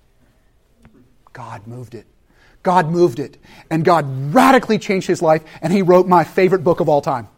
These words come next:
It is, number one, Pascal's Pensées. It is often touted by scholars as the greatest work on apologetics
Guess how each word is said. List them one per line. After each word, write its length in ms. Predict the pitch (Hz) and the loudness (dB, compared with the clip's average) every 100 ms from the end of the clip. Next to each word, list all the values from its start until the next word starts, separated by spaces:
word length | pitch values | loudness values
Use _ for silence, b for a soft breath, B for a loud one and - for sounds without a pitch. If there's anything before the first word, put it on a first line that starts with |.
| _ | _
It 120 | - 165 | 0 4
is, 280 | 190 - - - | 4 2 -12 -4
number 180 | 156 185 | 2 4
one, 220 | 151 120 - _ _ _ _ _ _ _ - | 2 -2 -14 _ _ _ _ _ _ _ -12
Pascal's 580 | - 156 - 160 160 - | -6 -6 -2 0 0 -4
Pensées. 960 | - 160 151 147 123 104 95 - - b b b b b | -8 -8 -4 -4 -4 -8 -12 -14 -16 b b b b b
It 180 | 170 175 | 2 2
is 300 | 175 180 - - - | 2 0 -2 -8 4
often 500 | 175 233 - 214 190 | 6 6 2 -4 -4
touted 440 | 165 165 175 214 | -2 0 0 -2
by 140 | 160 | -2
scholars 540 | 160 - 139 143 143 139 | -4 -6 -6 -4 -8 -10
as 280 | 143 127 117 | -12 -10 -8
the 140 | 196 | -8
greatest 480 | 160 170 165 165 143 | -4 -4 -4 -6 -6
work 300 | 143 143 143 | -4 -4 -6
on 100 | 139 | -8
apologetics 720 | 131 147 147 131 135 127 - | -6 -4 -4 -6 -8 -10 -14